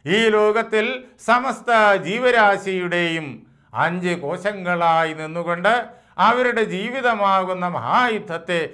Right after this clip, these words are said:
വിജയത്തിൽ എത്തിക്കുന്ന കരുത്തന്മാരായ യോദ്ധാക്കൾ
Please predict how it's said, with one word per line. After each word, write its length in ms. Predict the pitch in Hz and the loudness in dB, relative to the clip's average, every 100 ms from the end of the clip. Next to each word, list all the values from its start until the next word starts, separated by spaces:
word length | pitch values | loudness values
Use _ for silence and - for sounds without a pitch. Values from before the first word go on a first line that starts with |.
| - - | -14 -10
വിജയത്തിൽ 800 | 180 202 254 247 247 220 196 180 | -6 0 2 2 2 0 0 0
എത്തിക്കുന്ന 680 | 175 180 240 233 190 180 | -2 -4 -8 -4 -4 -2
കരുത്തന്മാരായ 1200 | 165 147 208 220 262 226 196 180 170 156 156 147 123 - _ 165 | 0 -2 -2 0 0 0 0 2 2 2 0 -2 -6 -12 _ 0
യോദ്ധാക്കൾ 1040 | 214 269 262 185 233 - 190 175 147 | 2 2 2 2 2 0 -2 -2 -4